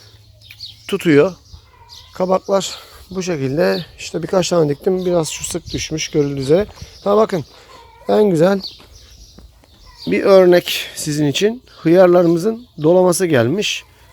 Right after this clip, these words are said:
Biliyorsunuz saat dönüşünün ters yönünde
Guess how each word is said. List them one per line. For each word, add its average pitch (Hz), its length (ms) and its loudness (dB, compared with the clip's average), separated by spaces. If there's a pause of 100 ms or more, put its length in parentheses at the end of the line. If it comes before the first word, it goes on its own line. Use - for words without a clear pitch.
(140)
Biliyorsunuz 170 640 -2 (1400)
saat 131 420 -2
dönüşünün 143 520 0 (520)
ters 143 340 2
yönünde 135 460 2